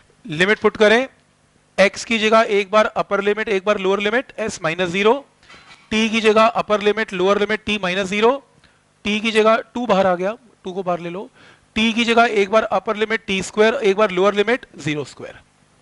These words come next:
right? तो ये क्या बन गया? एस यू टी हाफ ए T square prove हो गया।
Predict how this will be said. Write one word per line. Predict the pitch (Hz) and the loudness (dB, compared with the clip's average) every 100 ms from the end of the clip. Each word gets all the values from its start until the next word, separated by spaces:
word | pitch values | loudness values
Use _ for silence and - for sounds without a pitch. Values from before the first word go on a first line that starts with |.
| _ | _
right? | 160 233 - _ - - - _ _ - | -4 -4 -8 _ -20 -20 -20 _ _ -2
तो | |
ये | 175 185 | 2 4
क्या | 202 | 2
बन | 196 190 | 2 0
गया? | 196 | 0
एस | 196 220 254 - - _ _ _ - _ | 2 2 0 -10 -16 _ _ _ -20 _
यू | 185 147 165 170 | -10 -4 -4 0
टी | 220 233 269 - _ - | 2 2 0 -10 _ -6
हाफ | 170 175 233 - - _ _ _ | 2 4 4 0 -14 _ _ _
ए | 190 180 | -6 -6
T | 190 | -6
square | - 180 170 | -6 -6 -6
prove | 165 | -8
हो | 151 | -8
गया। | 131 | -12